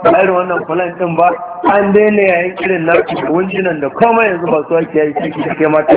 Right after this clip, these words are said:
cikin ne. Wannan dai a duniya ake wannan. An yi gidan aljanna. Dan aljanna in ya shiga aljanna ba wani abu da zai ƙara ta mashi da hankali.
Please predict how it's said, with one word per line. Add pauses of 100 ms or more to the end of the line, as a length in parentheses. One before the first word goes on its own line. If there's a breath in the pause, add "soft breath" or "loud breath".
cikin
ne. (800)
Wannan
dai
a
duniya
ake
wannan. (800)
An
yi
gidan
aljanna. (380)
Dan
aljanna
in
ya
shiga (100)
aljanna
ba
wani
abu
da
zai
ƙara (100)
ta
mashi
da
hankali.